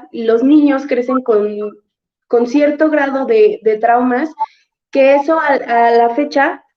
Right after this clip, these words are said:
o se, se puede manifestar. Entonces, este va a evitar un desgaste emocional, va a evitar una,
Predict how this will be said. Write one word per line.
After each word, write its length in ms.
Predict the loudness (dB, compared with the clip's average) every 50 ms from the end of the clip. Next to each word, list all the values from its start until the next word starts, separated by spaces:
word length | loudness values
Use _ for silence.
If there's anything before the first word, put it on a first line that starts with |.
| _ _ _ _
o 500 | -2 0 2 2 2 2 0 -2 -6 -12 -16 _ _ _
se, 760 | _ 0 2 4 4 4 4 4 2 0 -4 -6 -8 -14 -8 -4
se 120 | -4 -2
puede 240 | 0 0 0 0 0
manifestar. 760 | -2 -2 -2 -4 -4 -4 -4 -6 -4 -4 -2 -2 -2 -4 -8 -12 _ _
Entonces, 640 | -2 0 0 2 2 0 0 0 -2 -2 -4 -4 -6 _
este 480 | -2 -2 0 -2 -2 -2 -2 -2 -2 -2 -6 -14 _ _ _ _
va 60 | -2 0
a 20 |
evitar 360 | 2 0 0 0 -2 -2 0
un 120 | 2 2 2
desgaste 460 | 2 0 0 -2 -2 -2 -2 -4 -4
emocional, 720 | -2 -2 -2 -2 -2 -2 -2 0 0 0 -2 -2 -4 -6 -2 -2
va 60 | 0
a 100 | 0 0
evitar 540 | 0 0 0 0 0 0 0 0 0 -2 -4 -8 -16 _ _ _ _ _ _
una, 920 | -2 -2 0 0 0 0 0 0 0 0 0 -2 -2 -2 -2 -4 -6 -8